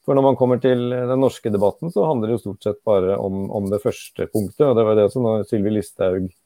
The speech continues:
dro på studietur til Danmark, så, så var det jo bare, eh, innvandrerkravet på femti prosent hun tok med seg hjem, egentlig.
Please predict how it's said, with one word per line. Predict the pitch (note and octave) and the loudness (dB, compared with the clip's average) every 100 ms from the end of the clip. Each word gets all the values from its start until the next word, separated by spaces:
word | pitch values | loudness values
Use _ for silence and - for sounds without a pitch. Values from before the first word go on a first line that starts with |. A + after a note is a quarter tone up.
| _ | _
dro | A#2 | -2
på | A2 | -2
studietur | - G#2 F2+ A2 G2+ | 0 0 0 -2 0
til | A#2+ | 2
Danmark, | A2+ A2+ C#3 | 2 2 2
så, | - B2+ A#2+ | 0 -2 -2
så | B2 | 0
var | B2+ G2+ | 4 6
det | C#3 | 6
jo | |
bare, | C#3 A2 G2+ G2+ F#2+ _ _ _ _ _ | 4 6 6 4 0 _ _ _ _ _
eh, | A#2+ G#2 A2 | -2 0 2
innvandrerkravet | A2 F2+ F2 F2+ G2+ F2+ - _ _ - A2+ G#2+ G2 F#2+ | 2 2 2 4 4 2 -6 _ _ -6 2 4 4 2
på | G#2+ | 2
femti | A2+ G2 A2+ | 2 2 0
prosent | G#2 A2+ A#2 | 2 2 2
hun | A#2 A2 | 0 -2
tok | B2 - | -2 -2
med | G#2 | 0
seg | A2 G#2 | 4 4
hjem, | G#2+ | 2
egentlig. | A2+ D#3 | 0 -2